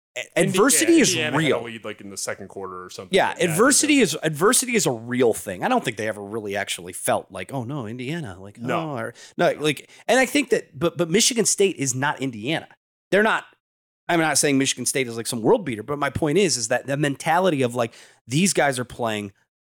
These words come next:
Speaker 1: their asses off. It's our rival. We can't lose." All of a sudden, that pressure starts to mount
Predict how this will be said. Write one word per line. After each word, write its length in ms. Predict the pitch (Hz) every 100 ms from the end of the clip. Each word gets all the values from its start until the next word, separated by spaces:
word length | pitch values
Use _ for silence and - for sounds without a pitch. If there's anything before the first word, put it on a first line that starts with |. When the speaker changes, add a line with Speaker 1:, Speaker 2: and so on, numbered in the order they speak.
| _ 92
Speaker 1:
their 340 | 95 127 143
asses 420 | 135 135 - -
off. 380 | - - - - _ _
It's 220 | 139 139 135
our 180 | 117
rival. 400 | 107 123 123 85 92
We 100 | 135
can't 340 | - 139 104
lose." 240 | 117 113 90
All 100 | 101
of 60 | 117
a 20 |
sudden, 160 | 120
that 100 | 98
pressure 480 | - 107 - - - _ _ _ _ _ _ _
starts 300 | - 104 95
to 80 | -
mount 260 | 101 104